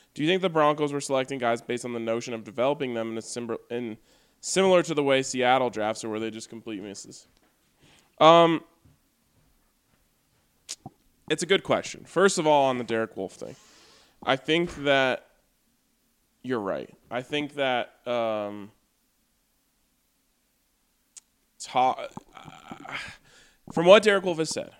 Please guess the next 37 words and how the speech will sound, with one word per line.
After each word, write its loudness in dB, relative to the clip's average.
that -4
he's -8
going -6
to -6
expect -10
about -4
ten -8
million -8
dollars -4
a -18
year. -14
It's -14
just -2
too -6
much. -8
It's -20
too -18
much. -16
I -14
want -2
Derek -2
Wolfe -6
around. -4
I -4
like -4
Derek -6
Wolfe. -14
He -10
is -6
an -6
interesting -8
character, -4
but -6
I -4
like -4
him. -14
And -4